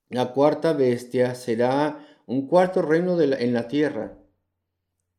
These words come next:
Antes de que venga el Salvador,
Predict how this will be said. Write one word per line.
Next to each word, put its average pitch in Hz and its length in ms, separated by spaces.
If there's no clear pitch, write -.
Antes 131 340
de 131 100
que 117 100
venga 120 220
el 120 60
Salvador, 113 920